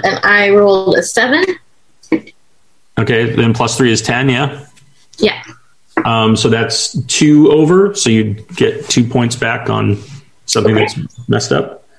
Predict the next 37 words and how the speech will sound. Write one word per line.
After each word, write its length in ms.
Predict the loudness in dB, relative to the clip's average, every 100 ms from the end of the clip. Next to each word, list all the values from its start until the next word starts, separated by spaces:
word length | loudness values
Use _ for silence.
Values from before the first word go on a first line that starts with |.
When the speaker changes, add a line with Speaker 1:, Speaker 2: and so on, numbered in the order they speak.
| _ _ _
Speaker 2:
I 60 | -4
don't 80 | 0
remember 260 | 0 2
if 100 | 2
you 100 | 4
had 140 | 2 0
took 140 | 0
anything 340 | 0 0 2 2
more 160 | 4
than 120 | 2
endurance 420 | 2 2 0 0 0
or 40 |
not. 300 | 0 -2 -6 _ _ _ _ _ _ _ _ -20 -20 _ _ _ -4
Speaker 1:
Okay. 280 | -2 -4 -8 _ _ _ _
So 120 | -2
I'm 60 | 0
just 120 | 0
gonna 120 | 0 0
add 200 | 0 0
those 180 | -4
two 200 | 0 0
back 280 | 0 -2 -2
to 100 | 0 0
endurance. 160 | 2 0
Speaker 2:
Yeah, 80 | 2
I 140 | 2
think 220 | 2 2
you, 200 | 4 4 2
I 100 | 0
think 300 | 2 2 4
your 260 | 4 4
endurance, 880 | 4 2 2 0 2 0 0 -2 -6 -2
'cause 140 | 2
what's 160 | 2 2
your 80 | 2
endurance? 520 | 4 2 2 -2 -6
Ten? 440 | -6 -2 2 0